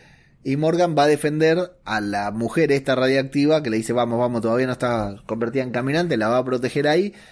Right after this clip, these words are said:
y de ahí, desde ahí le va a disparar a esta persona que no sabemos si es un acosador o qué, pero se acerca a lo lejos, pone las luces,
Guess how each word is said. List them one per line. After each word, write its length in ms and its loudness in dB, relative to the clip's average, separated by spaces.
y 220 2
de 100 4
ahí, 240 -2
desde 320 2
ahí 160 2
le 80 0
va 120 4
a 20 2
disparar 580 0
a 80 -2
esta 240 0
persona 400 0
que 80 0
no 100 0
sabemos 380 -2
si 140 -2
es 140 -4
un 100 0
acosador 640 2
o 160 -2
qué, 220 2
pero 200 0
se 120 -4
acerca 400 0
a 20 2
lo 120 2
lejos, 280 0
pone 240 0
las 140 0
luces, 340 -2